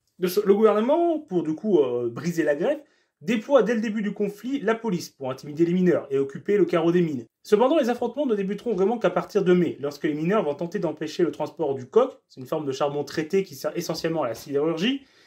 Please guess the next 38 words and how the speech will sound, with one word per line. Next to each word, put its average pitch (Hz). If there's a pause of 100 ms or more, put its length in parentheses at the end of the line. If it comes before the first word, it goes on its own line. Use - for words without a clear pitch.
qui 170
est 170
stocké 214
à 143 (360)
Orgrave. 180 (340)
Il 156
y 175
a 196
alors 202
quinze 254
mille 240
mineurs 214
qui 170
participent 180
à 147
des 131
piquets 170
de 135
grève 175
pour 170
bloquer 147
la 156
circulation. 139 (460)
La 214
police 226
va 160
être 160
envoyée 160
pour 131 (140)
briser 175
le 170
piquet 147
de 135
grève 202
et 185
le 190
dix-huit 165
juin, 185